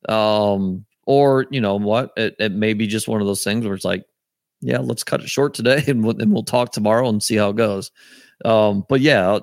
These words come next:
that stuff is definitely contagious. And more, you know, none of this stuff is earth-shattering stuff, right? Um, it's just as, especially as entrepreneurs, but just anybody, right? We, um, we go through this stuff.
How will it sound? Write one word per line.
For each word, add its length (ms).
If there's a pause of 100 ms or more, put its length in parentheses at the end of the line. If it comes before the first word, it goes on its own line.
that 180
stuff 240
is 100
definitely 320
contagious. 680
And 260 (1040)
more, 360
you 140
know, 80
none 240
of 60
this 160
stuff 260
is 200 (360)
earth-shattering 640
stuff, 460 (140)
right? 260 (500)
Um, 540 (460)
it's 240
just 440
as, 640 (100)
especially 400
as 40
entrepreneurs, 680
but 240
just 240 (180)
anybody, 600
right? 260 (640)
We, 320
um, 460 (560)
we 160
go 220
through 180
this 200
stuff. 500